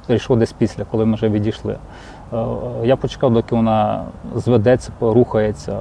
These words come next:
Вона в мене, я в сторону. Вона в кущах затрималась, я підвівся до напарника, каже: «Рух». І ми далі пішли рухатись до своїх. Цілі. Але страх пішов пізніше, тому що я розумів, що, ну, не ухилився би я від неї, вона би в мене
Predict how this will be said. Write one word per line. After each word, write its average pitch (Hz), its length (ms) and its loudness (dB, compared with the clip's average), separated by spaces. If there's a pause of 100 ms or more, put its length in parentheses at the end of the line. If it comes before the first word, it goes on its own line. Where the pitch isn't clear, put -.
(120)
Вона 113 160 0
в 110 60 2
мене, 120 260 4
я 110 80 2
в 104 60 -10
сторону. 104 420 -4 (120)
Вона 110 160 -2
в 110 60 -4
кущах 110 440 -4
затрималась, 110 680 0
я 107 60 -4
підвівся 107 460 0
до 104 100 -2
напарника, 107 480 -2
каже: 107 320 -2
«Рух». 113 180 2 (720)
І - 20 -4
ми 107 220 -4
далі 107 160 0 (180)
пішли 107 260 -6
рухатись 104 360 -6
до 104 140 -10
своїх. - 320 -10 (960)
Цілі. 123 220 -6 (240)
Але 120 300 2
страх 143 240 2
пішов 143 260 0
пізніше, 135 440 0
тому 107 160 0
що - 120 -2
я 107 80 4
розумів, 110 440 4
що, 101 340 -6 (140)
ну, 95 100 -6 (340)
не 113 140 4
ухилився 117 540 4
би 104 140 -2
я 104 100 -2
від 104 160 -4
неї, 107 300 -4
вона 110 140 -4
би 104 120 -2
в 101 60 -4
мене 101 280 -4